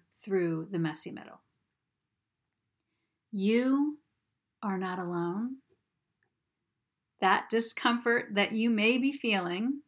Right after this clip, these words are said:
right now, or have, or will, is a part of the messy path to liberation and freedom and authenticity and wholehearted living.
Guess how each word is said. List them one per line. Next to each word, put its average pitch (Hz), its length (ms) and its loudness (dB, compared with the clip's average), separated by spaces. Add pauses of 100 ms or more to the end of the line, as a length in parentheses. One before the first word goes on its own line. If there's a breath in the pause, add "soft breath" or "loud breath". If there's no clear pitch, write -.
(280)
right 196 300 4
now, 202 580 0 (320)
or 190 140 4
have, 208 720 6
or 190 200 0
will, 190 560 -2 (1400)
is 220 140 -2
a 220 60 -2
part 220 680 -4 (1500)
of 226 200 -4
the 226 80 -2
messy 190 480 -4
path 190 440 -2 (840)
to - 100 -8
liberation 175 640 -4
and 170 220 -4
freedom 165 420 -2
and 180 120 -6
authenticity 175 920 -6
and 185 120 -8
wholehearted 175 580 -6
living. 175 520 -10